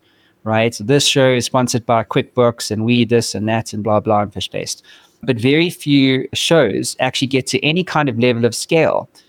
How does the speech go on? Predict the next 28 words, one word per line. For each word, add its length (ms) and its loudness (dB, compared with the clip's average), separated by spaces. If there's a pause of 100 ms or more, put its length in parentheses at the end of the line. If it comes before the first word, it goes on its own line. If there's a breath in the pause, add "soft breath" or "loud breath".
(140 soft breath)
where 320 2
you 180 0
can 160 2
commercialize 680 2
the 100 -4
show 220 0
to 160 -6
that 180 -2
level. 240 -2
In 120 0
other 180 2
words, 320 -2 (180 loud breath)
you're 160 2
getting 300 2
paid 460 0 (440)
per 220 2
thousand 800 0
reads 560 -2
or 80 2
per 220 0
thousand 500 0
d-, 260 -14
downloads 760 0
where 220 -2
that 220 -2
ad 220 -2
is 140 -2
heard. 340 -2